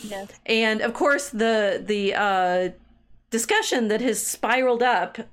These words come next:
Speaker 2: in the U A T V community and elsewhere over the last month or so has been in the,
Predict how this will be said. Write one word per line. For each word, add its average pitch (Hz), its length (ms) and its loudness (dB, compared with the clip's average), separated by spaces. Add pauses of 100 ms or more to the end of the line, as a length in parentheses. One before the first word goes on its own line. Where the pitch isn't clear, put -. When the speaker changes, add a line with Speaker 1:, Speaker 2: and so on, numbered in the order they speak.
(100)
Speaker 2:
in 196 420 -2
the 190 100 -4
U 196 140 0
A 190 100 0
T 190 180 -6
V 214 160 -2
community 180 640 -2
and 175 300 -4
elsewhere 180 480 -2
over 175 160 -6
the 175 80 -6
last 175 280 -2
month 240 300 0
or 208 80 -2
so 175 400 -2 (320)
has 269 400 0
been 220 180 0
in 196 300 -2
the, 185 300 -2